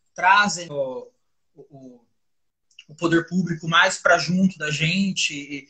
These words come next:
oferecem o centro, o centro cultural que a gente tem na cidade pra poder usar da maneira como a gente bem desejar.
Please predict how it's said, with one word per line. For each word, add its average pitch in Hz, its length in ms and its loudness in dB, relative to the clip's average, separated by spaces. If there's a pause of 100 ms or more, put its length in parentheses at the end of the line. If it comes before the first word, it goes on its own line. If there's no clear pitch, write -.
(140)
oferecem 185 640 4
o 160 60 0
centro, 160 480 -4
o 143 200 0
centro - 280 -2
cultural 151 500 2
que 151 80 -6
a - 20 -6
gente 139 240 -8
tem 143 100 -8
na 139 80 -8
cidade 165 540 4
pra - 120 -2
poder 147 200 -4
usar 143 200 2
da 147 80 4
maneira 147 280 2
como 143 160 -4
a 139 40 -2
gente 135 320 -8 (200)
bem 131 140 -20
desejar. 175 720 4